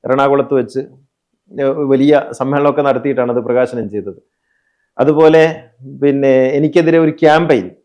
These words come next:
ഈ അകമ്പൊരുളിനെതിരെ ഒരു ക്യാമ്പയിൻ നടത്തി. അവരുടെ ബോധനം, പ്രബോധനം തുടങ്ങിയ പത്രമാസികകളിലൂടെ നിരന്തരമായി വിമർശിച്ചുകൊണ്ടിരിക്കുന്നു.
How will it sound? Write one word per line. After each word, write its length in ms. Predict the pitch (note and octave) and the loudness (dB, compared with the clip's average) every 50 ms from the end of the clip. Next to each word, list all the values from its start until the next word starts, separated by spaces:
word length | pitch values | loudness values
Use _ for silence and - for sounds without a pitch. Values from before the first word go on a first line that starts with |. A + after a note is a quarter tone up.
| _ - | _ -6
ഈ 100 | B2+ C3 | -2 0
അകമ്പൊരുളിനെതിരെ 800 | C3+ - A#2+ C#3 D3+ D#3 D3+ D#3+ E3 D#3+ D#3+ D#3+ D3+ C#3+ D3+ D#3 | 2 2 2 0 0 0 2 2 2 2 2 2 2 2 2 0
ഒരു 60 | D3+ | 0
ക്യാമ്പയിൻ 460 | C#3 D3 D3 C#3 C#3+ D3+ E3 E3 D3+ | 0 0 0 0 0 0 0 0 0
നടത്തി. 320 | B2+ A2 G2+ G2+ - - - _ _ _ _ _ _ _ - | 0 -2 -4 -6 -8 -14 -20 _ _ _ _ _ _ _ -2
അവരുടെ 280 | A#2+ C#3 D3+ D3+ D#3 | 0 0 2 2 0
ബോധനം, 560 | D3 C3+ B2+ C3+ C#3+ C#3+ C3+ D3 D3+ D3+ D3+ C3 | 0 0 0 0 0 2 0 0 -2 -2 -2 -2
പ്രബോധനം 460 | C3 C3 C3 C#3+ C#3+ C#3 D3 D3 C#3+ | -2 -2 0 -2 -2 -2 -4 -4 -2
തുടങ്ങിയ 260 | C#3 C3+ C#3 C#3 C#3 | -2 -2 -2 -2 -4
പത്രമാസികകളിലൂടെ 840 | B2+ B2 A#2+ - C#3+ C#3+ C#3+ C#3 - D#3 C#3 C#3 C3+ C3+ C#3 C3+ C#3 | -4 -4 -4 -4 -4 -4 -4 -4 -4 -4 -4 -4 -4 -4 -4 -4 -4
നിരന്തരമായി 1000 | C3+ C3+ C3 C3+ C#3 D3+ D3+ D#3 D#3+ D#3+ E3 D#3+ E3 F3 F3 D#3+ D#3 D3 C#3 C#3 | -4 -2 -2 -2 -2 -2 -4 -4 -4 -4 -2 0 2 4 4 4 2 0 -4 -4
വിമർശിച്ചുകൊണ്ടിരിക്കുന്നു. 880 | C#3 C3+ C3+ C3+ A#2+ A2+ C#3 B2 C3 A#2+ G#2+ G2+ G#2 G2 F#2 G2 F2+ D#2 | -4 -4 -4 -6 -6 -6 -8 -6 -6 -6 -6 -8 -8 -10 -12 -14 -16 -18